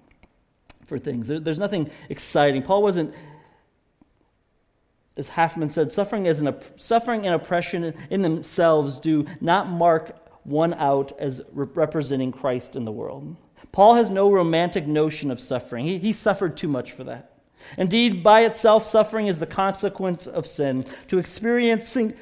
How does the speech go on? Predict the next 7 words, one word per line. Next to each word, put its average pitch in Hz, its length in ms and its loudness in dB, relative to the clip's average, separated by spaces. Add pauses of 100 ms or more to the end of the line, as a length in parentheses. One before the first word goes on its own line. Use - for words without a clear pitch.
suffering 196 540 4
is 175 100 0
to 185 80 -6
participate 196 800 0
in 165 120 -2
the 156 180 -6
evil 165 500 -2